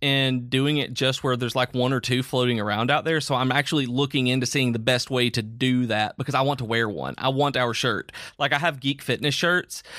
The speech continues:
uh, that I love wearing around, and people ask me what it is, uh, when it fits me because I'm too big for it right now. But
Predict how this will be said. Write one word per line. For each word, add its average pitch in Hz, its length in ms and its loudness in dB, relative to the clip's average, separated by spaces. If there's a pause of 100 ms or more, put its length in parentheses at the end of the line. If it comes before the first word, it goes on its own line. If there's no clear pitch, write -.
(160)
uh, 147 200 2
that 147 120 0
I 147 60 2
love 151 320 -2
wearing 170 320 0
around, 175 480 0
and 135 100 -2
people 139 240 0
ask 127 300 0
me 147 100 0
what 131 240 2
it 117 100 0
is, 143 420 0
uh, 117 280 0 (140)
when 127 180 2
it - 80 -4
fits - 260 -2
me 131 140 2
because 120 280 -2
I'm 110 120 2
too 123 140 0
big 110 220 0
for 135 160 -2
it 90 40 0
right 131 160 0
now. 156 200 0 (260)
But 135 520 0